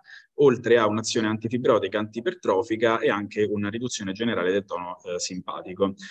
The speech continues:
Il trial Paradigm è stato il primo lavoro che ha permesso l'introduzione in commercio del sacubitril/valsartan, dimostrandone la superiorità rispetto all'enalapril, un ace inibitore, nel trattamento dello scompenso cardiaco.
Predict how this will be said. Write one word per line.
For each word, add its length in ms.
Il 160
trial 400
Paradigm 460
è 40
stato 200
il 80
primo 260
lavoro 440
che 100
ha 80
permesso 460
l'introduzione 580
in 40
commercio 720
del 380
sacubitril/valsartan, 960
dimostrandone 640
la 80
superiorità 480
rispetto 720
all'enalapril, 920
un 160
ace 160
inibitore, 500
nel 120
trattamento 600
dello 180
scompenso 500
cardiaco. 640